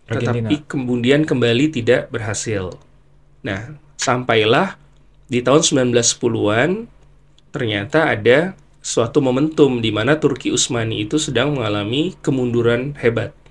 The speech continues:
Speaker 1: Oke, runtuh ya?
Speaker 2: Iya, ma-, waktu itu masih kemunduran, dan
Speaker 1: Kemunduran.
Speaker 2: mereka ada di ujung kekalahan Perang Dunia Pertama.
Speaker 1: Pertama.
Speaker 2: Nah, ketika mereka sudah akan kalah di Perang Dunia Pertama, ada dua orang,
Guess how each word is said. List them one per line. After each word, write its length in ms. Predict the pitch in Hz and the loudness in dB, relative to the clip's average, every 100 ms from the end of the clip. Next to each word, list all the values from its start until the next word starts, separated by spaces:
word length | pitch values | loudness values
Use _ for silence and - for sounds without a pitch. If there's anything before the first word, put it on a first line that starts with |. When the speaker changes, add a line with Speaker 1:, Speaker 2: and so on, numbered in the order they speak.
| - | -12
Speaker 1:
Oke, 160 | 120 113 - | -10 -10 -6
runtuh 320 | 127 123 143 | -4 -2 -4
ya? 200 | 113 95 - - _ _ - | -4 -6 -14 -20 _ _ 2
Speaker 2:
Iya, 240 | 120 98 | 2 2
ma-, 220 | - 87 | -4 0
waktu 240 | 151 151 180 | 2 4 6
itu 80 | 220 | 6
masih 160 | 202 | 4
kemunduran, 720 | - 170 156 147 147 110 101 | 4 6 8 8 6 2 0
dan 160 | 127 135 | 2 2
Speaker 1:
Kemunduran. 0 | |
Speaker 2:
mereka 320 | 135 139 180 196 | 2 2 2 2
ada 160 | 147 156 | 2 2
di 320 | 143 156 - - - _ | 2 0 -2 -18 -20 _
ujung 560 | 143 123 165 170 170 156 | 2 2 2 4 2 -2
kekalahan 800 | 147 131 127 123 - 160 160 156 | -4 0 0 0 -2 -2 -2 -2
Perang 240 | 135 139 | 0 0
Dunia 480 | 127 113 110 123 151 - - - - | 0 0 0 -2 -4 -12 -20 -20 -12
Pertama. 400 | 120 120 110 98 107 | -6 -4 -4 -4 -8
Speaker 1:
Pertama. 180 | 104 101 - _ _ _ _ - | -10 -16 -20 _ _ _ _ -12
Speaker 2:
Nah, 140 | 107 101 - _ - _ _ - | -10 -10 -12 _ -20 _ _ -8
ketika 320 | 151 160 185 190 | -4 -2 2 2
mereka 400 | 170 156 156 143 | 4 2 0 0
sudah 320 | 147 131 127 - - | 0 2 0 -6 -10
akan 380 | - - 151 156 | -8 -4 -4 -2
kalah 320 | 156 196 165 | 2 2 2
di 80 | 135 | -2
Perang 320 | 127 123 117 120 | -2 0 0 -2
Dunia 380 | 135 123 110 | -2 0 0
Pertama, 640 | 120 - 110 98 117 143 - - - - - _ - _ _ _ _ - _ - | -2 -4 -6 -6 -4 -2 -4 -12 -20 -20 -20 _ -20 _ _ _ _ -20 _ -4
ada 300 | 143 139 175 | 0 4 6
dua 320 | 160 135 120 | 8 8 6
orang, 560 | 123 135 170 170 185 | 4 2 2 -2 -8